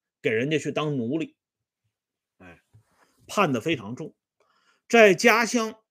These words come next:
看过丁文彬的这小册子的三个人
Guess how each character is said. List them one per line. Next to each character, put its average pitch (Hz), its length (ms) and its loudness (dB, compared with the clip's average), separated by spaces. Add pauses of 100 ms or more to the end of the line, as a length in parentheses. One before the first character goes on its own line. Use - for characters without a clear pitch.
(140)
看 254 560 -2
过 117 260 -2
丁 175 380 -6
文 147 320 -6
彬 151 300 -4
的 117 240 -2
这 113 180 -6
小 90 260 -12
册 220 360 4
子 101 120 -12
的 90 200 -20 (340)
三 170 300 -2
个 151 100 -2
人 104 260 -8